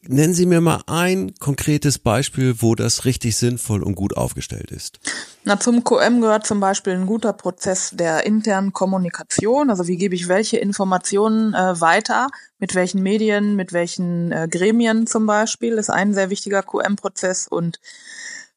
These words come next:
Speaker 2: die Einrichtungen, die da einen gut strukturierten, klaren Prozess haben, die haben's natürlich auch in so einer Krise wie der Corona-Krise leichter,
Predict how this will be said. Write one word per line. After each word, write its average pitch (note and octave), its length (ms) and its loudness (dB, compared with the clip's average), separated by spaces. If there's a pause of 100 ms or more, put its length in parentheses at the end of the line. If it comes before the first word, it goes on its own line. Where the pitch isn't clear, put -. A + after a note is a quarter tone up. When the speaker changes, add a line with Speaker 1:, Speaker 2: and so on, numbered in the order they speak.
(160)
Speaker 2:
die G3 180 4
Einrichtungen, G#3 640 0
die F#3+ 160 -4
da F3+ 380 2
einen F3 580 -2
gut B3 280 -2
strukturierten, G#3 960 -2
klaren G#3+ 640 2
Prozess - 480 -4
haben, F#3+ 260 0
die E3+ 140 -6
haben's F#3 200 -4
natürlich F#3 360 -2
auch F3+ 140 -2
in F3+ 80 -2
so F3 80 -4
einer F3 180 -2
Krise G3 380 -2
wie F3+ 80 -2
der F3 140 2
Corona-Krise F3+ 920 0
leichter, F#3 1200 0